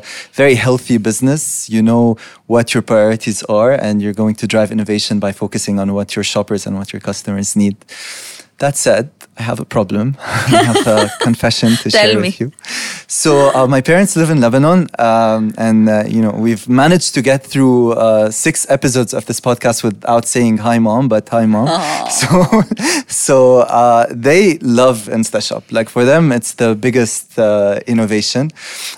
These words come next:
Speaker 1: Uh, but, uh, I'm not sure, like, they have fully yet realized the, your <laughs> business model in terms of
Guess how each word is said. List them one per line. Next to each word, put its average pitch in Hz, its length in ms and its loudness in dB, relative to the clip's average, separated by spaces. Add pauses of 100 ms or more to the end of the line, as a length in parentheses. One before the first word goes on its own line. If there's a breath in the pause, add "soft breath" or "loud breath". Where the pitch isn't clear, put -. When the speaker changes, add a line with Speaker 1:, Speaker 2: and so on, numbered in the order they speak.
(140)
Speaker 1:
Uh, 113 420 4
but, 123 220 2
uh, 120 80 2 (360)
I'm 151 240 4
not 202 220 4
sure, 185 580 4 (100)
like, 127 320 0
they 120 640 0 (200)
have 123 180 -2
fully 185 340 0 (160)
yet 156 220 -2
realized 123 720 4 (220)
the, 113 260 0 (200)
your 127 480 2
<laughs> - 200 -8
business 131 420 -2
model 139 360 2
in 127 120 0
terms 131 260 0
of 127 100 0